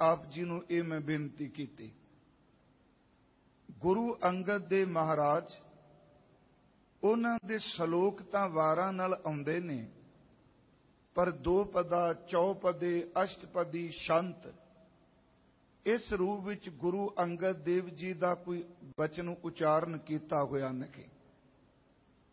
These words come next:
ਗੁਰੂ ਅਮਰਦਾਸ ਮਹਾਰਾਜ, ਉਹਨਾਂ ਨੇ ਆਪਣੇ ਜੀਵਨ ਵਿੱਚ ਸਤਾਰਾਂ ਰਾਗਾਂ ਦੇ ਵਿੱਚ ਬਾਣੀ ਉਚਾਰਨ ਕੀਤੀ ਹੈ,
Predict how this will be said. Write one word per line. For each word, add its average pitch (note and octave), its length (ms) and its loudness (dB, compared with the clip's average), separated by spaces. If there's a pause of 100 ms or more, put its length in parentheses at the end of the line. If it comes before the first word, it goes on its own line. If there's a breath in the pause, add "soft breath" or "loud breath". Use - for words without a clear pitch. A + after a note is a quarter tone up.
(760)
ਗੁਰੂ G3+ 360 2 (100)
ਅਮਰਦਾਸ F3+ 600 0
ਮਹਾਰਾਜ, D3 580 0 (1500)
ਉਹਨਾਂ A3+ 360 4
ਨੇ A3 440 -6 (800)
ਆਪਣੇ G3+ 420 0
ਜੀਵਨ E3 480 -2
ਵਿੱਚ - 360 -6 (1040)
ਸਤਾਰਾਂ G#3+ 840 0
ਰਾਗਾਂ E3+ 440 0
ਦੇ G3 160 -2
ਵਿੱਚ G3 220 -8
ਬਾਣੀ E3 560 0
ਉਚਾਰਨ D#3 520 0
ਕੀਤੀ C3+ 540 -10
ਹੈ, - 180 -20